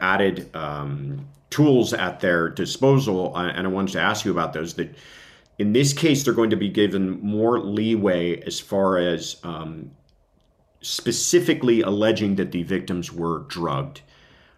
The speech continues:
But perhaps more significantly, the judge allowed several uncharged bad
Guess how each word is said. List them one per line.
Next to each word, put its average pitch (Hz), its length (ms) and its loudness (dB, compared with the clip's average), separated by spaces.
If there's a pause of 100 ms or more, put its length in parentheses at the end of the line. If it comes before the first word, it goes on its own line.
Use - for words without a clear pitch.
But - 300 -2
perhaps 135 340 2
more 123 180 6
significantly, 104 1000 0
the 92 100 -2
judge 107 480 0
allowed 98 560 2
several 117 720 0
uncharged 117 800 2
bad 95 340 2